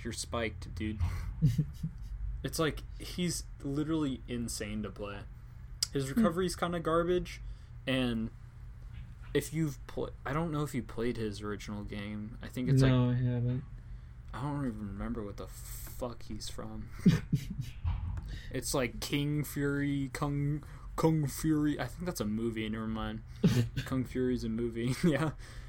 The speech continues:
Speaker 1: but so in his game, it automatically turns you towards the opponent, and he does that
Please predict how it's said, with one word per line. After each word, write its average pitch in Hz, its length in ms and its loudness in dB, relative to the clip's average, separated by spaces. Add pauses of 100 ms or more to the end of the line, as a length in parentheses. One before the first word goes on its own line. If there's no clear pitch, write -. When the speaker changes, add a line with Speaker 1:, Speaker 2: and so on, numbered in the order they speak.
(240)
Speaker 1:
but 139 320 6 (760)
so 151 540 4 (100)
in 151 120 4
his 165 220 4
game, 131 480 2 (640)
it 147 160 6
automatically 127 920 4
turns 117 480 0
you 117 100 0
towards 117 340 -2
the 120 100 2
opponent, 110 540 -2 (400)
and 113 100 -2
he 127 120 2
does 113 280 0
that 113 240 0